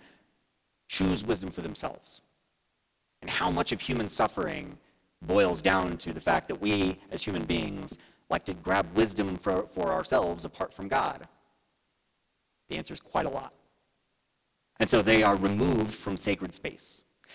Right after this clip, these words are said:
And then the rest of the Bible is asking this question, kind of underneath it all. How is God going to return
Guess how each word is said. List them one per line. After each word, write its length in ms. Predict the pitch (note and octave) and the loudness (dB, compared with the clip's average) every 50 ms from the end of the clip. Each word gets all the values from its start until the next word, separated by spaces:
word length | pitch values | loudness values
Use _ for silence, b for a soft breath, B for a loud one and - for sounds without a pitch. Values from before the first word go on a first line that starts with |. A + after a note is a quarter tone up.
| B B | B B
And 100 | B G#2+ | B 2
then 120 | C3+ B2+ | 2 2
the 100 | A2 G2 | 2 0
rest 380 | F#2 - - - F#3 F#3 - - | 0 2 4 4 4 4 2 -2
of 80 | - G#3 | -2 0
the 40 | |
Bible 360 | G3+ - - G3+ G#3 A3 - - | 2 4 4 4 2 2 0 -2
is 120 | A3 - - | -2 -2 -4
asking 460 | - - A3+ - - - B2 A2+ A2 | -4 -4 -4 -4 -4 -4 -4 -2 -2
this 160 | G2+ G2+ G2 - | -2 -2 -4 -6
question, 760 | - - - - - - - - - - - - - G2+ | -6 -2 0 0 0 0 -2 -6 -8 -8 -10 -10 -10 -12
kind 240 | - - - G#2 F#2+ | -12 -8 -8 -8 -8
of 80 | - - | -6 -6
underneath 480 | - G2+ F#2+ - - F#2+ F#2 - - | -4 -2 -2 0 0 -2 -4 -4 -4
it 60 | - C#3+ | -4 -2
all. 240 | C3+ C3 C3+ - B B B B | -2 -2 -4 -6 B B B B
How 460 | B - - A#3 - - - A4 A4 - | B -2 2 4 6 6 6 6 4 4
is 220 | G4+ G4+ A#3+ G#3+ G3 F3+ F3+ | 2 2 2 0 -2 -4 -2
God 500 | F#3 F#3 - F3 C3+ B2 A#2 - A#2 A2 - - _ b b b b F#2+ | 0 2 2 2 0 -2 -4 -8 -12 -16 -18 -20 _ b b b b -6
going 260 | - - G#2 G#2+ G#2+ | -4 -2 0 0 0
to 100 | G2+ G2 | -2 -4
return 800 | F#2 F#2 F2+ - - - - A2+ G2+ - - - - - - | -6 -6 -8 -8 -8 -6 -4 -4 -2 -2 -4 -6 -8 -10 -14